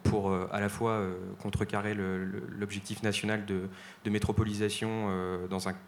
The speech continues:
contexte de, de compétitivité internationale, et cetera, euh, et en même temps pour, euh, comprendre le potentiel de ces territoires dans, euh, le, la construction d'une société résiliente.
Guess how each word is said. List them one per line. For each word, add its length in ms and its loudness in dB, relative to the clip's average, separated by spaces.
contexte 480 0
de, 60 0
de 100 -2
compétitivité 640 -4
internationale, 540 -4
et 80 -6
cetera, 360 -2
euh, 300 4
et 120 4
en 80 6
même 160 4
temps 160 4
pour, 320 4
euh, 520 6
comprendre 500 6
le 100 4
potentiel 460 0
de 80 -2
ces 140 -2
territoires 500 0
dans, 300 2
euh, 320 0
le, 340 -4
la 100 -2
construction 420 -4
d'une 120 0
société 360 -4
résiliente. 500 -4